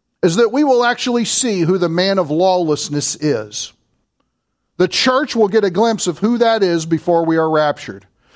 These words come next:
Now, I don't know what that looks like or how it's gonna happen, but Second Thessalonians tells me that there are two things that are gonna happen before the Lord returns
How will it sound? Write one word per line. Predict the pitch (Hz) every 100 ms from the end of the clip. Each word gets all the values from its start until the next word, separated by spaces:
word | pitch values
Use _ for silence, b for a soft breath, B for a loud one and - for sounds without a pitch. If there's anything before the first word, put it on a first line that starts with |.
| b
Now, | 147
I | 208
don't | 233
know | 214
what | 208 214
that | 220 180
looks | 233 -
like | 196 190
or | 165
how | 208
it's | 190
gonna | - 180
happen, | 180 220 180 185
but | 165
Second | - 208 208
Thessalonians | 208 - 185 208 190 160 -
tells | 240 220 165
me | 185
that | 180
there | 180 143
are |
two | - 269 262
things | 233 185
that | 165
are | 170
gonna | 170 156
happen | 190 143 143
before | 131 156
the | 139
Lord | 139 160 143
returns | 143 190 147 131